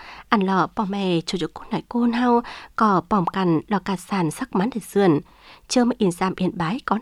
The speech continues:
nị lò hốc sòng pì. Mưa bị cải ma bòm tỏi dần bay cho chỗ côn cuồng huyền, bò mẹ cho con xạo nàng huyền Lục Yên, có cánh chờ tỏi năm cả sản mà mấy kinh tế là đai giữ giá cảm xón có hay, bảy khẩn dệt hàng, cánh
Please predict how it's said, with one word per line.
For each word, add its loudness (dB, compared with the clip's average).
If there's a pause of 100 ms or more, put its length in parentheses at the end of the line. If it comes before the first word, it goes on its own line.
nị 4 (200)
lò 2
hốc -6
sòng -2
pì. 6 (520)
Mưa 4
bị 4
cải 0
ma -2
bòm 2
tỏi -2
dần 0
bay 0
cho -4
chỗ -4
côn -2
cuồng 0 (100)
huyền, 4 (420)
bò 4
mẹ 2
cho 0
con 0
xạo 0
nàng -2
huyền 0
Lục -2
Yên, 4 (300)
có 2
cánh -2
chờ 0
tỏi 0
năm -4
cả -2
sản -2
mà -2
mấy -2
kinh -2
tế -2
là 0
đai 0
giữ -4 (180)
giá -2
cảm 0
xón -2
có -4
hay, 2
bảy 2
khẩn 0
dệt -2
hàng, 6 (380)
cánh 0